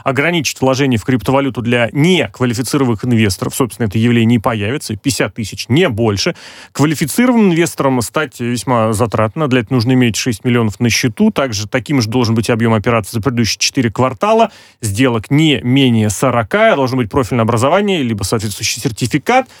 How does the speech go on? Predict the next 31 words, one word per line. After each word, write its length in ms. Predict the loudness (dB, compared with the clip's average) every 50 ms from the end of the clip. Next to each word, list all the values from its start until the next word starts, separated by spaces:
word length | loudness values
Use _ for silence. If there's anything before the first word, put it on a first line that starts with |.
| -20 -20 -20 _
Впереди 320 | -2 -2 0 0 0 0
еще 280 | 0 0 0 0 0 -2
вот 120 | -2 -2
прямо 220 | -2 -2 -2 0 0
на 40 | 0
неделе, 540 | 0 -2 0 0 2 2 4 4 2 2 2
э, 180 | 2 2 0 0
совещание 540 | -2 -2 0 0 0 0 0 0 0 0 0
по 100 | -2 -4
теме 220 | -4 -2 -4 -2
оборота 260 | 0 0 0 -2 -2
криптовалют. 520 | -4 -6 -6 -4 -2 -2 0 0 0 -2 -2
Там 220 | -2 -2 0 0 0
и 80 | 0
министр 360 | 2 2 2 0 0 -4 -6
финансов, 460 | -2 0 0 2 2 0 -2 -4 -4 -2
и 40 |
глава 200 | 0 0 0 0
Центробанка 680 | -2 -4 -6 -4 -2 -2 0 0 0 0 -2 -2 -2 0
будут. 420 | 0 2 2 2 2 2 0 -2 -4 -14 -20 -20 -20 -20 -6
И 140 | -2 0 2
вот, 160 | 2 2 0
кстати, 240 | 0 -2 -2 0 0
Минфин 320 | 2 2 2 2 2 0
ответил 380 | 0 0 0 -2 0 0 2 2
Набиуллиной, 480 | 2 2 2 2 2 4 4 2 2 2
который 260 | 0 -2 -2 0 0
выражает 360 | 0 0 0 0 -2 -2 -2
опасение, 540 | -2 -2 -2 -2 -2 -2 -2 -2 -2 -2 -2
что, 800 | -4 -6 -2 0 2 2 2 2 2 2 2 2 2 2 2 0 0
э, 180 | 0 0 0